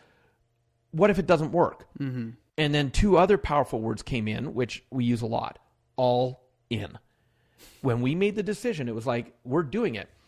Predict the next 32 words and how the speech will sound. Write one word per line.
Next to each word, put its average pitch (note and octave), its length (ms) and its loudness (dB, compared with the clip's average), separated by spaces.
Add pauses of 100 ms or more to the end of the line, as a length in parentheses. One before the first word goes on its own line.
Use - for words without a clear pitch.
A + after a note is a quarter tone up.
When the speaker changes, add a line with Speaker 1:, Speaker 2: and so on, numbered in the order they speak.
(300)
Speaker 1:
And C#3 120 0
it - 120 -4
took A3 260 2
just A3+ 240 2
over G3 220 4
a E3 40 4
year, D#3+ 380 0
but C#3+ 220 -2
I'm D#3 180 -2
now D#3+ 180 -6
sitting D3 500 -8
in D3 120 -6
my G#3 200 -8
office. - 480 -8 (800)
Beside E3 460 0
my G#3 140 -6
office, F3 280 -8
I D3 60 2
have B2+ 100 4
a B2 60 2
fifteen F3+ 360 -4
hundred E3+ 180 -4
square D3 240 -4
foot - 220 -4
training C#3 380 -6
center A#2 360 -8
now A#2+ 280 -6 (320)
that A#2+ 180 0
we A2+ 220 -2
just E3 380 -2 (220)
got C3 180 0
completed, B2 420 -6